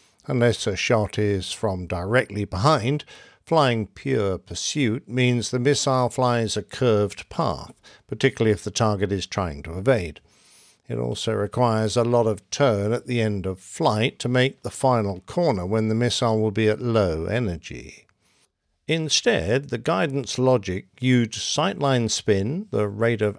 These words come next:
angular movement of the target, to predict where it would be in a few seconds and head off in that direction. This was called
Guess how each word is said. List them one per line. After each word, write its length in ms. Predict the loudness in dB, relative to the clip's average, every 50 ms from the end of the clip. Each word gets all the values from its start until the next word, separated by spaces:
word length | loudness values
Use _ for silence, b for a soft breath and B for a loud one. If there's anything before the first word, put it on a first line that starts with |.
| -2
angular 500 | 0 2 2 2 2 2 2 2 2 0
movement 580 | 0 0 2 2 2 2 2 0 -2 -6 -6 -6
of 140 | -8 -8 -8
the 80 | -10
target, 520 | -8 -4 -4 -2 -2 -2 -2 -4 -6 -6 b b b b b b b b -2
to 200 | 0 0 0 0
predict 540 | 0 0 0 0 0 -2 -2 -4 _ -14 -10
where 360 | -2 2 4 4 4 4 2
it 140 | 0 -2 -4
would 320 | -4 -4 -4 -4 -6 -6
be 240 | -4 -2 0 0 0
in 140 | 0 0 -2
a 60 | -2
few 260 | -2 -2 -2 0 0
seconds 640 | 0 0 0 0 -2 -2 -4 -8 -8 -8 -10 -14 -16 B B B B B B
and 240 | -4 -2 -2 -2 -4
head 260 | -4 0 2 2 4
off 300 | 2 2 0 -4 -2 0
in 160 | 0 0 0
that 280 | 2 0 0 0 0 -2
direction. 640 | -2 0 2 2 2 0 -2 -6 -8 -8 -8 -12 -16 _ _ _ _ _ _ _ _ _ _ -2
This 240 | 0 0 0 0
was 220 | -2 -2 -2 -2 -2
called 420 | 0 2 4 4 4 4 2 0